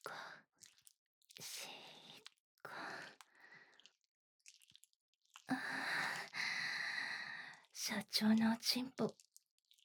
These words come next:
っても大きいですね。やっぱり、女性遊びもたくさんされてるんですか？お金もあって、こんないいもの持ってたら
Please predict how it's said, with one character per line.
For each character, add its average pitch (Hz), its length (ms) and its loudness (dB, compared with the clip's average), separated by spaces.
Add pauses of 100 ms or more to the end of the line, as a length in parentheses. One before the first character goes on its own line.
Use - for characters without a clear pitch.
(240)
っ 262 80 4 (220)
て 233 100 8
も 233 140 4
大 277 100 12 (120)
き 330 200 6
い - 20 -2
で 339 100 2
す - 160 2
ね。 277 180 10 (2750)
や 185 160 2
っ - 40 -10 (200)
ぱ 208 160 4
り、 185 240 0 (1120)
女 220 160 6
性 - 200 0 (300)
遊 269 80 4
び 202 140 4
も 156 280 0 (120)
た 214 160 6
く - 80 -2
さ - 180 6
ん 214 100 10
さ 220 160 2
れ 233 100 4
て 233 140 4
る 233 120 4
ん 240 80 4
で 208 80 2
す - 140 -6
か？ 202 320 0 (2250)
お 175 100 12
金 165 340 10
も 160 100 12
あ 165 100 8
っ - 100 -6 (160)
て、 165 80 4 (920)
こ 214 300 6
ん 226 120 10
な 240 140 8
い 262 140 8
い 294 40 6
も 269 120 10
の 214 120 12
持 202 140 10
っ 208 60 2
て - 160 -2
た 196 120 0
ら 180 220 0